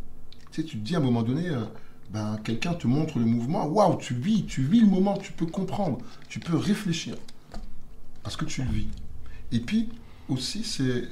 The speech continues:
après, on va peut-être au-, sur autre chose, mais parce que pour moi, c'est, c'est, tout est lié à la connexion. Dans ce deux coups, pour moi, c'est connexion. Point. Et après, je peux débattre sur plein de trucs. Et ben, là, on apprend une autre forme de co-, de connexion. On apprend une autre manière de lâcher prise.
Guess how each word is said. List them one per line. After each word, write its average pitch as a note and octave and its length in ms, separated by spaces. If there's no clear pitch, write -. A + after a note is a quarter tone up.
après, A#2+ 260
on A2+ 180
va G2+ 140
peut-être - 300
au-, - 280
sur A3 160
autre D#3+ 140
chose, E3 260
mais B2 160
parce - 140
que A#2+ 60
pour C#3+ 100
moi, F#3+ 100
c'est, - 300
c'est, - 140
tout E3+ 200
est D#3+ 40
lié D#3+ 120
à E3 40
la D3+ 100
connexion. D3 420
Dans B2 140
ce A#2+ 60
deux B2+ 80
coups, - 140
pour B2 80
moi, C3+ 60
c'est - 120
connexion. A2 340
Point. C3 200
Et G2+ 40
après, C#3+ 220
je - 100
peux B2+ 100
débattre A2+ 400
sur G2+ 160
plein G#2+ 100
de G#2 60
trucs. - 240
Et A#2 40
ben, C3 220
là, F#3+ 300
on D3 100
apprend D3 600
une D3 160
autre E3 220
forme D3 200
de C#3 60
co-, C3+ 100
de A#2+ 80
connexion. C#3+ 560
On D#3+ 180
apprend E3+ 560
une C#3 160
autre D#3+ 220
manière C3+ 480
de A#2+ 100
lâcher C3 360
prise. D3 400